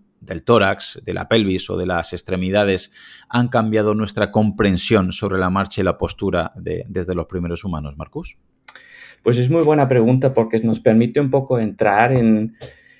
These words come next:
Speaker 2: en, desde un punto de vista general hacia las tendencias evolutivas más importantes que ocurren en la transformación del cuerpo humano. Eh, la postura bípeda y, y sobre todo la marcha bípeda es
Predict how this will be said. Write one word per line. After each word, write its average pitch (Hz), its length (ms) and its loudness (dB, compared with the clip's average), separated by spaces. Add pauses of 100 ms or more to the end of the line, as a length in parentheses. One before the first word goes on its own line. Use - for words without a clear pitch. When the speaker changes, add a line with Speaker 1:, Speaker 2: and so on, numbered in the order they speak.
Speaker 2:
en, 110 800 4
desde 113 260 -4
un 113 80 0
punto 117 220 0
de 110 60 4
vista 113 280 4
general 117 760 2
hacia 104 560 0
las 98 280 -6
tendencias 120 960 2
evolutivas 110 680 2
más 113 200 0
importantes 110 840 -2
que 123 120 2
ocurren 131 720 2 (300)
en 117 140 -2
la 110 120 4
transformación 104 1000 -2
del 113 160 4
cuerpo 117 380 2
humano. 95 540 -2 (1120)
Eh, 127 480 4 (140)
la 110 220 0
postura 156 380 4
bípeda 180 600 2
y, 120 400 0
y 113 60 0
sobre 113 240 2
todo 143 400 4
la 90 240 0
marcha 131 440 4
bípeda 127 680 0
es - 420 2